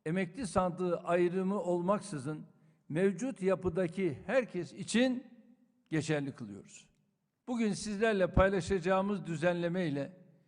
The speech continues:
yaklaşık iki milyon iki yüz elli bin vatandaşımız daha emekli olma hakkına kavuşuyor. Emeklilik hakkının kullanılması hususunda herhangi bir yaş sınırı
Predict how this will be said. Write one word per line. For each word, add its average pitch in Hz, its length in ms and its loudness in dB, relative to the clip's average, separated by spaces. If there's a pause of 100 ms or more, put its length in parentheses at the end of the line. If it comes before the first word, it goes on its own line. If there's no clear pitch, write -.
(320)
yaklaşık 196 800 0 (400)
iki 185 260 -4
milyon 196 680 0 (180)
iki 226 240 -8
yüz 214 240 -2
elli 190 480 -2
bin 185 280 -2
vatandaşımız 180 880 0
daha 180 480 2 (220)
emekli 196 500 0
olma 160 440 2
hakkına 196 760 0 (280)
kavuşuyor. - 680 -6 (1300)
Emeklilik 202 680 -2
hakkının 190 560 -2
kullanılması 185 800 0
hususunda 175 960 0 (300)
herhangi 190 760 0
bir 180 120 -2
yaş 160 380 -2
sınırı 196 960 2